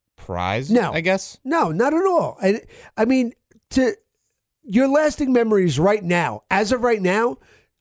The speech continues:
Speaker 2: okay, other than your dazzling catches that happen now and again, and believe me, they are amazing.
Speaker 1: Amazing.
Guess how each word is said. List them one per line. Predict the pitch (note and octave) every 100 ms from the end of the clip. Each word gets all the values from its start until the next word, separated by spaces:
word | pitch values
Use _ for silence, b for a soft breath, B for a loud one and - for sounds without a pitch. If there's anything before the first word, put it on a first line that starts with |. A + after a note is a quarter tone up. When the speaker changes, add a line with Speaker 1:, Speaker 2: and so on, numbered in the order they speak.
| -
Speaker 2:
okay, | G3 F#3 D3 _
other | G#3 C4
than | C#4 C4+ A3+
your | A3+
dazzling | F#3 F#3+ G3+ G3 G#3 F#3+
catches | F#3 F3+ B2 G2 - _ -
that | E3+
happen | F3 F3 F3 F3+ F3+ _ -
now | E3+
and | F3
again, | F#3+ D#3+
and | F3+ F3 F3+ - D#3+
believe | G#3+ A#3+
me, | B2+ -
they | E3+
are | F3 G3+
amazing. | A#3 B3+ A#3+
Speaker 1:
Amazing. | C3+ A#2+ E2+